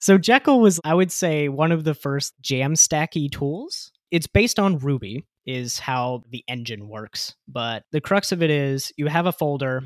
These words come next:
and you want to take in maybe some Liquid templates, some Markdown,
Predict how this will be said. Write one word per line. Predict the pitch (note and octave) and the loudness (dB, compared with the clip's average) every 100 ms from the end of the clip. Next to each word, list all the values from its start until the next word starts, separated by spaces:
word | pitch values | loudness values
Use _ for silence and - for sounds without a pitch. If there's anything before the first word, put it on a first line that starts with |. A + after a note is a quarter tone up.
| - | -8
and | C#3+ C3+ B2+ B2+ C3 - | -4 -2 -2 -2 -6 -10
you | - C#3 | -8 -8
want | C3+ C#3+ C#3 | -4 -4 -4
to | D3+ | -10
take | C3 C#3+ B2+ | -6 -6 -4
in | C3 B2 B2 B2+ - | -4 -4 -6 -6 -4
maybe | C3+ B2+ | -2 -2
some | B2 B2 A#2 A2+ - | -2 -2 -2 -4 0
Liquid | G3 G#3 F#3+ | 2 2 0
templates, | G3 F3+ F#3 - - | 0 0 -4 -6 -8
some | - C#3+ C#3+ | -4 -2 0
Markdown, | D#3+ E3+ F3 E3 E3 E3+ | 0 -2 -2 0 0 -4